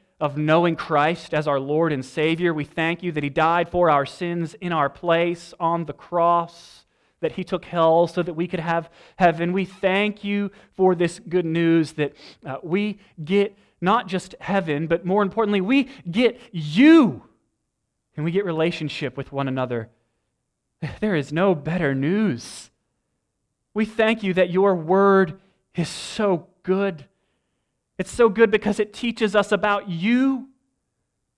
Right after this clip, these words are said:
And we pray that as we come and study your word this morning, we would fall more desperately in love with you, that we would delight more and more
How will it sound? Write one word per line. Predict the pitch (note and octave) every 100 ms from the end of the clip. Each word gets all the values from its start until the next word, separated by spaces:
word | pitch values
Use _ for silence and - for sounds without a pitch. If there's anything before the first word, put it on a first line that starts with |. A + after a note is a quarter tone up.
| _ _ _ _ _ _ _ _ _ _ _ -
And |
we | C#3+
pray | D3 D#3+ C#3+ C3+
that | B2+
as | C3+ C3
we | C3
come | B2 C#3+ C3+ B2+
and | A#2+
study | - C#3+ C3
your | C3
word | B2+ C3 B2+
this | B2 -
morning, | C3+ B2+ B2+
we | C3+ D3+ E3+ - _
would | D3+
fall | - - D#3+ D#3 D#3
more | D3 C#3
desperately | C3 D3+ D#3 - - D#3 D3+ C#3+ - _ -
in | C#3+
love | C3+ B2+ A#2+
with | A#2+ A2 -
you, | G#2+ _ _ _ _ _ _ _ _ _
that | E3 E3 - -
we | F3+ F3 G#3+
would | A3 G3+ E3
delight | E3+ E3 F3 E3 - _
more | D#3+ E3 F#3 G3 A3 A3+ A3 -
and | - F3 D#3+
more | E3 F3+ F#3 E3+ D3+